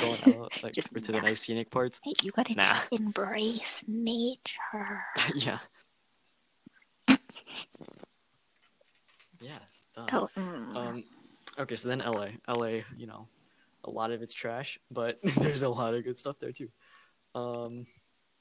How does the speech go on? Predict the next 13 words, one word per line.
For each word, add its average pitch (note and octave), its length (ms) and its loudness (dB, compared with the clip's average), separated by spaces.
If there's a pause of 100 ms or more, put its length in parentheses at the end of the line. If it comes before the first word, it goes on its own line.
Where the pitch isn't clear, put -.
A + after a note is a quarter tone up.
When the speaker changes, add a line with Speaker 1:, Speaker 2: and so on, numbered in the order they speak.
(1120)
Speaker 2:
I C4 120 -14 (420)
don't B3+ 200 -6 (1200)
know. A#3+ 80 -10
Speaker 1:
how G#3 140 -6
many B2 260 -8
days? D#3 280 -6 (300)
Speaker 2:
Two, D4+ 240 12 (640)
t-, D4 140 4 (520)
two. - 460 6 (1080)
Speaker 1:
Let's E3+ 200 0
say C3+ 640 -6
Speaker 2:
Y-, A3+ 400 6
y-, G#3 120 -2